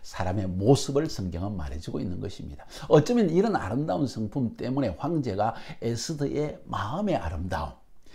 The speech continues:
심령의 아름다움을 보지 않았겠는가 하는 생각을 저는 하게 되어집니다. 물론 외적으로도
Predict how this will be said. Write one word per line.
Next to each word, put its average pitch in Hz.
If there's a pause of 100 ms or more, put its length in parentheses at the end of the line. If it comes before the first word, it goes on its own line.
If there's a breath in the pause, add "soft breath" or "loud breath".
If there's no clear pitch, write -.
심령의 165
아름다움을 95
보지 110
않았겠는가 123 (200 loud breath)
하는 143
생각을 127 (300 soft breath)
저는 80
하게 82
되어집니다. 80 (120)
물론 165
외적으로도 123